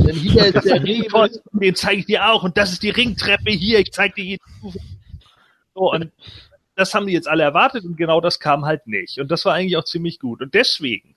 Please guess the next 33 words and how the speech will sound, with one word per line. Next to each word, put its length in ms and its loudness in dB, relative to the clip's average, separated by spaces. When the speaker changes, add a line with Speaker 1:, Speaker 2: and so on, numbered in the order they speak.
Speaker 1:
genau 240 2
aus 140 0
diesem 260 -2
Grund, 280 -6
hätte 180 0
ich 320 -4
die, 180 -6
die 60 -12
nächste 440 -2
Sequenz, 600 -6
nämlich 200 -4
mit 100 -4
der 80 -2
Champagnerflasche, 920 -2
ganz 240 -4
anders, 440 0
äh, 80 -6
äh, 920 -4
gemacht. 500 -8
Ich 100 -10
hätte 160 2
es 100 4
nämlich 220 -4
so 140 -4
gemacht, 440 -2
dass 180 -6
dann, 380 0
ähm, 360 -2
Kevin 300 -4
Owens 340 0
und 140 -6
Sami 280 -2
Zayn 500 -4